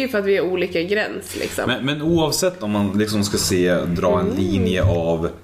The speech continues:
Speaker 2: exakt vart vi är idag.
Speaker 1: Mm.
Speaker 2: Därför att det är ändå svårt. Det är ett komplext system av att veta vem
Speaker 1: Mm.
Speaker 2: gör vad. Det vi är över-, helt överens om är att du tar ett övergripande ansvar,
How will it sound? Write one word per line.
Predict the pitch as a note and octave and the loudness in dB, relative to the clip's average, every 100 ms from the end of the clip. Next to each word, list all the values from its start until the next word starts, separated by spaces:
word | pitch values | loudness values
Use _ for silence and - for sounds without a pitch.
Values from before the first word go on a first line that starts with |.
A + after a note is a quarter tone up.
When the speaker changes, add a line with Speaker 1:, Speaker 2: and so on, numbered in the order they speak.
| - | -8
Speaker 2:
exakt | F2 - - - - - D#2 | -6 -2 0 0 -2 -8 -4
vart | D#2 D#2 | -4 0
vi | D#2 | 0
är | D2 E2 | 2 0
idag. | G2 - - F#2 F#2+ F3+ | -2 -2 2 2 0 0
Speaker 1:
Mm. | F3 E3 | 0 2
Speaker 2:
Därför | E3+ F2+ | 0 -2
att | F2 | -2
det | F#2 | 0
är | F2+ | 2
ändå | F2 | 0
svårt. | D#2+ - E2 F2+ | 0 0 0 0
Det | E2+ | -2
är | F#2+ A2 | 0 0
ett | G2 - | -2 -2
komplext | E2+ D2+ D2 - | -6 -4 -4 -4
system | D2+ - F2 E2 D#2+ | -4 0 0 2 0
av | D#2+ | 0
att | D#2+ | 0
veta | D#2+ - D2 | -2 -2 -4
vem | D#2 D#2+ | 0 0
Speaker 1:
Mm. | D#2 | 0
Speaker 2:
gör | D#2 | 0
vad. | D#2 F2+ - E2+ G2 - - - - | 0 -2 -2 -4 -4 -12 -18 -18 -4
Det | F#2+ | -2
vi | F#2 G2 F2+ - | 0 -2 -2 -6
är | C3 E3 C3 E2+ - - | -2 0 0 -2 -6 -16
över-, | D#2+ E2+ | -8 -6
helt | E2+ E3 G2+ - | -2 -2 -2 -4
överens | D#2 D2 C#2+ | -4 -4 -4
om | D2 | -2
är | |
att | D#2 - - | -2 -4 -2
du | A#2 A#2+ | 2 2
tar | - E2 D#2 | 0 -2 -2
ett | D2 | 0
övergripande | F2 E2 D#2 D#2 D2 D#2+ D2 | 0 0 -2 -4 -2 -2 0
ansvar, | F2 D2+ - - | -2 -2 -4 -2